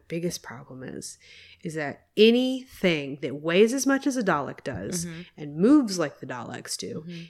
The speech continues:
Speaker 1: is not going to be that functional in sand.
Speaker 2: Yeah, no.
Speaker 1: We're not gliding along any sand
Speaker 2: Mm-mm.
Speaker 1: at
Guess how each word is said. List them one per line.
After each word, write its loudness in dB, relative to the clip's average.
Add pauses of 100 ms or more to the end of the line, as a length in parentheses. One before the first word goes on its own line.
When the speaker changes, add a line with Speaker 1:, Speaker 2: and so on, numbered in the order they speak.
(140)
Speaker 1:
is -4
not -4
going 2
to -4
be 4
that -2
functional -10
in -10
sand. -14 (440)
Speaker 2:
Yeah, -6
no. -18
Speaker 1:
We're 2
not 4
gliding 4
along 0
any 0
sand -8
Speaker 2:
Mm-mm. -8
Speaker 1:
at -4